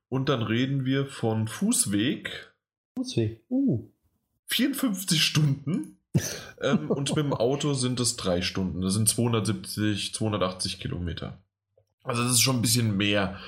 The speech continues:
Speaker 1: entfernt von mir. Äh, dementsprechend, ja. Also, w-, was ist denn bei dir in der Nähe? Äh, Dortmund?
Speaker 2: Dortmund,
Speaker 1: Nee.
Speaker 2: Essen.
Speaker 1: Ja, okay,
Speaker 2: So
Speaker 1: sowas
Speaker 2: die
Speaker 1: ja da.
Speaker 2: Ecke.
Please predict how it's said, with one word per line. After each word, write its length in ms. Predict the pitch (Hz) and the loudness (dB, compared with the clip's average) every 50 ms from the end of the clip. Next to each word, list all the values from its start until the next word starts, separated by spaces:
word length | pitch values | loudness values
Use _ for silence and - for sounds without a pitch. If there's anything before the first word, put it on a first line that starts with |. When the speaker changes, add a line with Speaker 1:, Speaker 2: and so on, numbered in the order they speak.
| - - - | -16 -6 -2
Speaker 1:
entfernt 440 | - 110 104 - 120 104 101 95 - | -2 0 2 2 2 2 2 0 -2
von 260 | - 117 101 101 104 | -2 -2 0 0 0
mir. 460 | 107 113 120 131 135 143 147 147 147 - - - - - - - - - - - - - - - - - _ _ _ _ _ _ _ | 2 2 2 2 2 2 0 -2 -4 -10 -12 -10 -10 -10 -10 -10 -12 -12 -12 -14 -14 -16 -18 -20 -20 -20 _ _ _ _ _ _ _
Äh, 320 | 139 143 143 139 135 135 131 127 120 117 - | 0 2 2 2 2 0 0 -2 -2 -2 0
dementsprechend, 640 | 135 127 127 127 113 - - 120 117 113 113 104 98 | 2 2 2 2 0 0 0 0 2 2 2 2 2
ja. 440 | 95 82 87 92 92 92 95 - - | 2 2 2 2 2 0 -4 -4 -2
Also, 360 | - 117 117 120 113 107 113 - - | 0 2 4 2 2 0 -2 -4 -6
w-, 80 | - - | -6 -4
was 180 | 104 113 117 117 | 0 2 2 2
ist 160 | 117 117 - | 2 2 0
denn 100 | 147 127 | 0 0
bei 120 | 117 123 113 | 0 0 0
dir 140 | 110 120 | 0 0
in 60 | 117 113 | 0 0
der 100 | 113 107 | 0 0
Nähe? 440 | 107 120 135 135 117 104 104 110 - - - | 0 0 2 2 2 0 0 -2 -6 -8 -6
Äh, 420 | - 95 110 113 110 110 110 107 107 - - - - _ - | -2 0 0 2 2 2 0 0 -2 -4 -10 -18 -8 _ 0
Dortmund? 960 | 107 117 135 123 104 - 160 165 180 185 185 175 - - - - - - _ _ _ _ | 2 2 4 2 2 2 2 2 2 2 2 0 -2 -4 -6 -8 -10 -16 _ _ _ _
Speaker 2:
Dortmund, 920 | - 131 120 120 107 104 127 120 117 117 117 113 110 110 107 - - - - | 0 2 2 2 2 0 0 2 4 4 4 6 4 4 2 0 -4 -8 -2
Speaker 1:
Nee. 80 | - 127 | 0 2
Speaker 2:
Essen. 1000 | 120 - - - 123 113 110 110 110 110 107 107 107 107 107 107 107 101 98 - _ _ _ _ _ _ _ - | 2 2 2 2 4 4 4 4 4 4 4 4 4 4 4 4 2 2 0 -4 _ _ _ _ _ _ _ -8
Speaker 1:
Ja, 380 | - 107 104 104 101 101 110 110 101 | -6 -4 -4 -4 -4 -6 -6 -8 -8
okay, 320 | 98 95 - 104 98 101 | -8 -4 -2 -2 -2 -2
Speaker 2:
So 120 | 101 104 | -2 -2
Speaker 1:
sowas 180 | 98 104 101 104 | 0 2 2 2
Speaker 2:
die 100 | 110 104 | 2 2
Speaker 1:
ja 60 | 92 | 0
da. 140 | 95 98 95 | 2 2 2
Speaker 2:
Ecke. 180 | 95 95 92 | 4 4 2